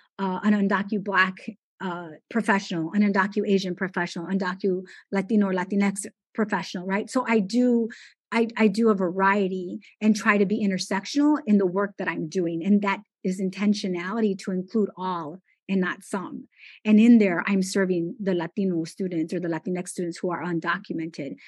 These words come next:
We have so much that we, we offer our students, from, you know, our website to our resources. Obviously, when we're pushing out scholarships and information, the majority of those are for our Latinx students, right?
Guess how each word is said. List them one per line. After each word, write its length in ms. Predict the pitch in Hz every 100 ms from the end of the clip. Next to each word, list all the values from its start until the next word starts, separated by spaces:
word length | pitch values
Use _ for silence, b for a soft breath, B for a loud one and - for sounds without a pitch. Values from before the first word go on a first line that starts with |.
| b b -
We 140 | 277
have 180 | 302 277
so 160 | 277
much 220 | 220 220 220
that 160 | 202
we, 240 | 196 190 190
we 140 | 196
offer 280 | - 202 202
our 100 | 185
students, 440 | 185 202 190 185 -
from, 360 | 196 180 175 180 b b
you 80 | 214
know, 300 | 196 180 180 - _
our 140 | 214 208
website 420 | 254 220 240 214
to 120 | -
our 80 | 185
resources. 600 | 196 226 220 214 214 208 B B
Obviously, 420 | - 277 349 359 294
when 140 | 226
we're 120 | 214
pushing 440 | 208 240 233 240 214
out 320 | 190 190 202
scholarships 640 | - 196 196 196 - 190 196
and 80 |
information, 720 | 180 185 180 180 208 - 262 202
the 80 |
majority 680 | 214 196 165 190 208 247 294
of 120 | 311 277
those 300 | 302 302 285 _
are 400 | 208 214 208 208 202
for 580 | 226 233 226 190 156 196 _
our 100 | 202
Latinx 440 | 185 190 185 165
students, 580 | - 180 147 - - -
right? 320 | 196 185 214